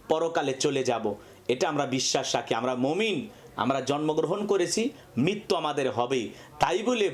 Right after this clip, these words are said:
বন্যার পানিতে আমাদেরকে ডুবিয়ে মারবেন আর ষড়যন্ত্র করবেন, অবশ্যই এই ষড়যন্ত্রের দাঁত ভাঙার জবাব, দাঁত ভাঙার জবাব আমরা আজ হোক কাল হোক দেবই ইনশাআল্লাহ। ভারতকে আমরা পরিষ্কারভাবে বলতে চাই,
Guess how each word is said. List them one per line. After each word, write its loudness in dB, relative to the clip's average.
বন্যার 2
পানিতে 0
আমাদেরকে 0
ডুবিয়ে 0
মারবেন 0
আর 0
ষড়যন্ত্র 0
করবেন, 0
অবশ্যই 0
এই 2
ষড়যন্ত্রের 0
দাঁত 0
ভাঙার -2
জবাব, 0
দাঁত 2
ভাঙার -2
জবাব 0
আমরা 0
আজ -2
হোক 0
কাল 0
হোক 0
দেবই 0
ইনশাআল্লাহ। 0
ভারতকে 0
আমরা -2
পরিষ্কারভাবে -2
বলতে 0
চাই, 0